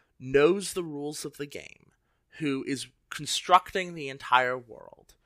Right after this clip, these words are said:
who is providing, like, the supplies and resources, who is oftentimes providing the location,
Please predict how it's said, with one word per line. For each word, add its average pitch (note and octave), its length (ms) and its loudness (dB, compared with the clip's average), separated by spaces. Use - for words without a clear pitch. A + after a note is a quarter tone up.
who D3+ 200 -2
is C#3 120 -2
providing, D3+ 720 2
like, D3 220 -10
the B2+ 80 -16
supplies A#2 760 0
and A2 320 -18
resources, - 920 -14
who C#3+ 80 -6
is B2+ 140 -6
oftentimes D3 520 0
providing A2+ 460 -4
the G#2+ 100 -16
location, A2+ 880 -6